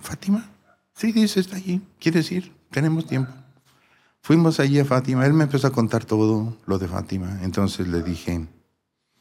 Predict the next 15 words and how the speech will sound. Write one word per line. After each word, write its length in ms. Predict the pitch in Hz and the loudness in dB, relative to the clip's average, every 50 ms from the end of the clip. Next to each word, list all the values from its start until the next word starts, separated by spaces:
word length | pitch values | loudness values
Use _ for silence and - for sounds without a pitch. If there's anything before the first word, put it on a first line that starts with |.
| _ _ _ _ _ _ _ _ _ | _ _ _ _ _ _ _ _ _
eh, 500 | - 101 95 92 87 85 85 82 82 82 76 69 - - _ _ _ _ _ _ - - | -4 0 0 2 2 2 2 2 0 0 -2 -4 -8 -16 _ _ _ _ _ _ -4 2
me, 180 | 104 117 117 - | 4 4 4 6
él 140 | 139 151 156 | 6 6 8
me 100 | 156 147 | 8 6
empezó 240 | 131 110 120 - 127 | 6 4 2 0 2
a 60 | 117 | 2
contar 280 | 127 113 - 120 117 110 | 2 2 2 2 0 2
todo 240 | - - 113 113 | 4 4 6 6
lo 160 | 110 104 101 92 | 6 4 2 4
que 120 | - 101 | 4 4
es 100 | 92 95 | 4 4
la 200 | 90 - 90 92 | 2 0 0 0
historia 460 | 87 - - - 104 92 82 82 76 | 0 -2 0 2 4 4 4 4 2
de 80 | 76 78 | 0 -2
Fátima. 440 | - - - - - - - - | -6 -8 -10 -12 -12 -16 -16 -18